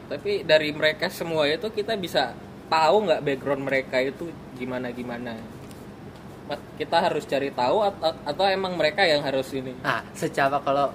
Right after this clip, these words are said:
Speaker 2: <coughs> pikiran gue ya, kalau aku jawab ini,
Speaker 1: Sedangkan
Speaker 2: harusnya
Speaker 1: di
Speaker 2: mereka
Speaker 1: media,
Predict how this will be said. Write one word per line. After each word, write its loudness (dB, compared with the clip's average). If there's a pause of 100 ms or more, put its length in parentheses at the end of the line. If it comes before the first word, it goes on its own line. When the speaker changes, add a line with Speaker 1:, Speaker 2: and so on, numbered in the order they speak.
Speaker 2:
<coughs> 8
pikiran 8
gue 4
ya, 0 (480)
kalau 2
aku -2
jawab 0
ini, -6 (140)
Speaker 1:
Sedangkan 6
Speaker 2:
harusnya 8
Speaker 1:
di 4
Speaker 2:
mereka 8
Speaker 1:
media, 10